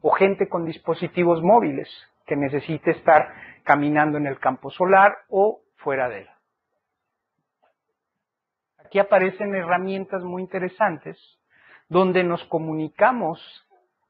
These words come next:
Si ese campo solar fue instalado quizá en Acapulco y yo me encuentro en Chilpancingo, lo podré ver.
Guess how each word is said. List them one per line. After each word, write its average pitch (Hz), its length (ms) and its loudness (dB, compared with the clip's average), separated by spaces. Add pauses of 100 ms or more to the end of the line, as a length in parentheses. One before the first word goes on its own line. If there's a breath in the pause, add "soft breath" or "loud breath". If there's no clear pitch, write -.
(260)
Si 143 60 -4
ese 151 180 -2
campo 165 260 2
solar 180 340 4
fue 165 100 0
instalado 175 460 4
quizá 160 200 -8
en 160 80 -2
Acapulco 180 600 -2
y 131 60 -10
yo 139 100 -6
me 151 120 -8
encuentro 156 320 -8
en 160 100 -8
Chilpancingo, 185 640 -8
lo 165 160 -4
podré 127 300 -10
ver. 110 140 -16